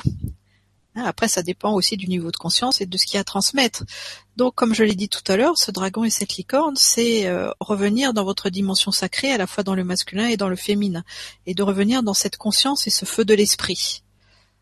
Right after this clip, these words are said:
Après, plus vous serez disponible dans cette capacité à être dans le silence et dans l'accueil, plus les messages seront clairs. Mais c'est de comprendre aussi, et ça c'est le cas pour tout le monde, que ce sont des messages vibratoires, de,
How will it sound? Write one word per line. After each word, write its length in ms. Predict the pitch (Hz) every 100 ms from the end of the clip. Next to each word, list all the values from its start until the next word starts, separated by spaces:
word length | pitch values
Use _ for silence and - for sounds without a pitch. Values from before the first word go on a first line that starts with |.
| _ -
Après, 340 | 196 - 311
plus 200 | - 339
vous 120 | 302 277
serez 300 | - 220 214
disponible 680 | 214 - - 214 262 320
dans 140 | 208 202
cette 760 | - - - - - 202 -
capacité 800 | - 226 226 214 - - 254 269
à 80 | 214
être 80 | 190
dans 140 | 190 196
le 100 | 196
silence 600 | - 214 214 262 262 -
et 60 |
dans 140 | 196 190
l'accueil, 420 | 185 - 254 269
plus 220 | - 247
les 100 | 226
messages 440 | 208 202 - 226 -
seront 260 | 202 196
clairs. 380 | 202 170 156 - - - - - _
Mais 80 | 202
c'est 300 | - 220 214 - -
de 100 | 208
comprendre 540 | - 214 - 349 320
aussi, 220 | 226 -
et 100 | 285
ça 240 | 208 202 202
c'est 500 | - - 170 - -
le 80 | 175
cas 160 | 185 180
pour 220 | - -
tout 100 | -
le 60 | 202
monde, 200 | 269 240
que 100 | 208
ce 100 | -
sont 160 | -
des 120 | 208 196
messages 320 | 196 - 254
vibratoires, 560 | 208 202 208 - 269
de, 100 | 185